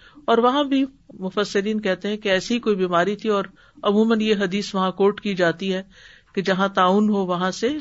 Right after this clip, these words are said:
نکلو مت، یہ سوچ کے کہ اس جگہ سے بھاگ جائیں گے تو موت سے چھٹکارا ہو جائے گا۔ نہیں، اگر موت آنی ہوئی تو پھر بھی آ جائے گی۔ تو کوئی شخص یہ نہ کہے کہ میرا فلاں جگہ جانا ہلاکت کا سبب بنا یا وبائی جگہ سے میں نکل آیا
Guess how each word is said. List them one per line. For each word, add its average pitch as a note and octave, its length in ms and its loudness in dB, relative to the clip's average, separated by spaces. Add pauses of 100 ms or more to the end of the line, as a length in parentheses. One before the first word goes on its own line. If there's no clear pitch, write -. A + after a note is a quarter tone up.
نکلو G3 380 0
مت، E3 180 -2 (440)
یہ G#3+ 140 2
سوچ G#3+ 360 4
کے G#3+ 160 4
کہ G#3 180 0
اس F3+ 120 -2
جگہ G3+ 220 4
سے G3+ 120 0
بھاگ F3+ 340 2
جائیں G3 220 0
گے G3 80 -2
تو F#3+ 140 -6
موت F3 280 0
سے - 160 -4
چھٹکارا F3+ 640 0
ہو G3+ 80 2
جائے F#3+ 260 0
گا۔ C#4+ 60 -4 (480)
نہیں، A3 180 4
اگر G3 200 0
موت G3+ 300 0
آنی G3 260 2
ہوئی A#3+ 180 -4
تو A3+ 100 -4
پھر F#3+ 200 -2
بھی F3+ 180 -2
آ D#3 80 2
جائے C3+ 320 -4
گی۔ D#2+ 200 -20 (1160)
تو F#3+ 100 0
کوئی A#3+ 220 2
شخص B3 340 0
یہ C4 100 4
نہ C4 100 2 (100)
کہے G#3 220 2
کہ G#3 140 -4
میرا F#3+ 240 2
فلاں F#3+ 320 2
جگہ F#3 260 2
جانا E3+ 380 0
ہلاکت D#3+ 400 0
کا F#3 100 -2
سبب E3+ 320 -2
بنا E3 320 -2 (720)
یا F3 280 0 (220)
وبائی F3+ 400 4
جگہ F#3+ 260 2
سے G3 160 -2
میں F#3 100 0
نکل G3 340 4
آیا F3+ 260 4